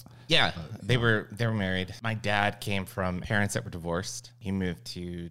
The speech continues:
Speaker 1: Texas from California when he was, I don't know, middle school.
Speaker 2: Mm-hmm.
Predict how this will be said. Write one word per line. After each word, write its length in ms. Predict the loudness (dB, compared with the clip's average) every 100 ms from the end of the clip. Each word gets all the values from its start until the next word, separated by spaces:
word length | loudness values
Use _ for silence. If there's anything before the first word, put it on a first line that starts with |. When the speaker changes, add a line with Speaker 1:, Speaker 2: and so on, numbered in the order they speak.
| -6
Speaker 1:
Texas 420 | -4 -2 -2 -6
from 160 | -10 -12
California 720 | -6 -4 -2 -2 0 0 -2
when 220 | -4 -6
he 140 | -8
was, 680 | -8 -8 -10 -10 -10 -12 -14 -14
I 20 |
don't 100 | -12 -10
know, 40 |
middle 160 | -10 -8
school. 320 | -6 -6 0
Speaker 2:
Mm-hmm. 200 | 0 2